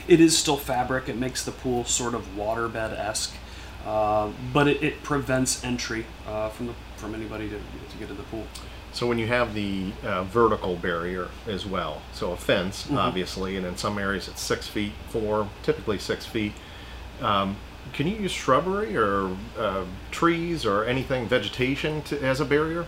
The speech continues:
Speaker 1: Well, if you read the letter of the code, yes, you can use some shrubbery as long as it prevents passage, uh, you know, of a, of a four-inch sphere, as you know. But
Speaker 2: So a briar patch,
Speaker 1: yeah,
Speaker 2: basically.
Speaker 1: yeah, that would absolutely do it. But, um,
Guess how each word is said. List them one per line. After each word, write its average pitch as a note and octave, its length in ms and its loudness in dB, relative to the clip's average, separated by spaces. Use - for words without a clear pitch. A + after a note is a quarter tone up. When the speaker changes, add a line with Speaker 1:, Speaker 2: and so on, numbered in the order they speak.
Speaker 1:
Well, D#3 140 6
if D3 140 2
you D3 80 4
read D#3 180 8
the D3+ 80 6
letter D3 220 6
of C#3 80 4
the C#3 60 4
code, C3+ 320 0
yes, A#2+ 360 2
you A#2+ 80 -2
can A#2+ 400 -4
use A2+ 340 -4
some A2+ 420 0
shrubbery G#2 580 -2
as G#2 160 -2
long G#2+ 200 0
as G#2 120 -4
it G2+ 80 -6
prevents G#2+ 360 -2
passage, G2+ 640 -2
uh, G2+ 280 -4
you G#2+ 80 -4
know, F#2+ 60 -6
of G2 100 -6
a, F#2+ 220 -8
of G#2 60 -6
a G#2+ 60 -8
four-inch A2 440 -4
sphere, G#2 280 -2
as G2+ 180 -4
you G#2 60 -6
know. F#2+ 260 -4
But G#2+ 160 2
Speaker 2:
So A#2 100 2
a G2 60 4
briar F#2 340 2
patch, D2+ 420 -6
Speaker 1:
yeah, C3+ 220 6
Speaker 2:
basically. A2+ 220 -2
Speaker 1:
yeah, G#2+ 100 0
that A#2+ 160 4
would B2+ 100 0
absolutely A#2 580 2
do A#2 200 0
it. G#2 160 -4
But, A#2+ 300 -4
um, C3+ 420 4